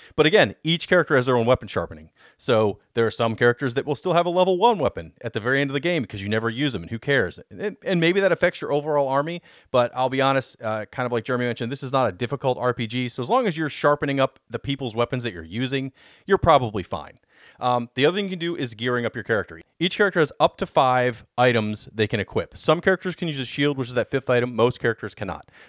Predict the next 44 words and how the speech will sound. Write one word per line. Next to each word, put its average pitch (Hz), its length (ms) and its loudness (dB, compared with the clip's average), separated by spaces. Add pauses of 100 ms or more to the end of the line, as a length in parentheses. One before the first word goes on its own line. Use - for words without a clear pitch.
But 135 120 2
otherwise, 165 420 6
you 143 80 -4
get 135 160 2
to 95 220 -2
a - 40 -4
helmet, 160 400 2 (560)
armor, 147 380 4 (220)
and 117 140 -2
then 117 100 2
two 151 200 2
optional 107 360 2
items, 80 280 -8
which 104 120 -8
are 104 60 -12
things 107 200 -6
like 101 160 0
gloves 95 380 0
or 90 60 -10
shoes 90 480 -8
or 80 180 -12
a 78 80 -20 (200)
pendant 110 360 -2
or 131 120 -2
whatever 120 400 0 (260)
that - 180 0
do 143 160 0
different 123 380 -2 (240)
amounts 107 380 -2
of 95 280 -4
defense. 95 520 -4
So - 160 -2
you 135 180 -2
not 185 200 2
only 202 280 0
have 127 160 2
to 135 80 -6
make 131 140 -2
sure - 100 -8
you're 107 100 -4
sharpening 180 400 0
that 160 120 -2
character's 143 300 0
weapon, 117 340 -2